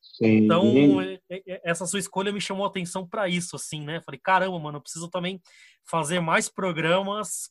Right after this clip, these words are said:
Speaker 2: pra, pra dar um espaço pra essas músicas, né? Que não são músicas necessariamente voltadas pro disco, né? Até tem o disco, né? Mas,
Speaker 1: Sim,
Speaker 2: mas não é o
Speaker 1: sim.
Speaker 2: objetivo principal, né?"
Speaker 1: Sim, com certeza.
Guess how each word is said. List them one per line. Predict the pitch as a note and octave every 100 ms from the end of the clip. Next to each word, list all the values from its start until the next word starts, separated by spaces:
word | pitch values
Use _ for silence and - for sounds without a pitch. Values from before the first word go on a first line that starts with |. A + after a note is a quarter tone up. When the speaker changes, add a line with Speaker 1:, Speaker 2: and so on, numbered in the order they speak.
| -
Speaker 2:
pra, | F3 F#3 - -
pra | F3
dar | E3+
um | G3+
espaço | - F#3 F#3
pra | G3
essas | F#3 G#3+
músicas, | E3+ G3 D#3+ E3 C#3+
né? | E3+
Que | F3 E3
não | E3
são | F#3+ G3+
músicas | G3+ F3+ F3 F3+ - _ _ _
necessariamente | D3 F3 F3+ E3+ F3 D#3 E3 E3+ - F3 E3+ C#3+
voltadas | E3+ E3+ F3 F3
pro | - D#3
disco, | D3 D3+ - C#3
né? |
Até | F3+ G#3+
tem | A3 A#3
o |
disco, | F#3 G3 B3+ - A3
né? | B3
Mas, | G#3 G#3 A#3+ - _ _ _ _ _
Speaker 1:
Sim, | F#3 F3+ F#3+ F3+ - -
Speaker 2:
mas | F3
não | D3+
é |
o |
Speaker 1:
sim. | D#3+
Speaker 2:
objetivo | F#3 G3+ - G3 F#3+
principal, | G3 F#3 - E3 E3
né?" | E3+ F3 - _ _ _ _ _ _ -
Speaker 1:
Sim, | D3 D3+ D#3+
com | -
certeza. | D#3 - D3 C#3+ B2 A2